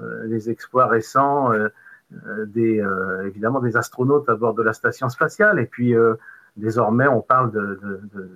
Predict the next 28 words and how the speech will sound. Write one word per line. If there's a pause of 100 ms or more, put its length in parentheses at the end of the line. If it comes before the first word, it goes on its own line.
de
nouveaux
lanceurs,
de
nouvelles
fusées
qui, (400)
qui
vont
et
viennent, (440)
<laughs>
euh,
depuis
la
Terre,
qui
reviennent
sur
Terre, (420)
qui
lancent
beaucoup
de
satellites.
Donc,
aujourd'hui,
on,